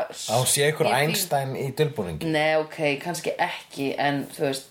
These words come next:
Speaker 1: ég bara
Speaker 2: Nei, nei, ég held að þegar hún er að spenda skrýmslin hérna en á bókasafninu og segja, „Hvað gerir þetta skrýmsli, hvað gerir þetta skrýmsli?“ þá er hún genuinely að meina það.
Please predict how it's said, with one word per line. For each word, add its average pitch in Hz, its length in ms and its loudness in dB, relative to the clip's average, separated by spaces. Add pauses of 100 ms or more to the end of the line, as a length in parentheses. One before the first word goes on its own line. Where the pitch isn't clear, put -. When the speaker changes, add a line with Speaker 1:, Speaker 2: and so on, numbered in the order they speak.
Speaker 1:
ég 143 240 0
bara 143 220 2
Speaker 2:
Nei, 147 120 2
nei, 165 140 2
ég 143 220 0
held 170 180 0
að 139 140 -4
þegar 156 160 0
hún 139 100 0
er 131 80 0
að - 60 -4
spenda 143 360 0
skrýmslin 135 520 0
hérna 104 240 0
en 104 80 0
á - 20 -8
bókasafninu 107 400 0
og 104 60 -4
segja, 95 100 2
„Hvað 127 140 0
gerir 120 160 2
þetta 120 180 -6
skrýmsli, - 380 -8
hvað 107 200 0
gerir 107 160 0
þetta 120 200 -2
skrýmsli?“ 90 380 -4 (340)
þá 127 80 -2 (140)
er 143 100 0
hún 143 180 -4
genuinely 139 540 0
að 117 80 -2
meina 127 260 0
það. 107 340 -2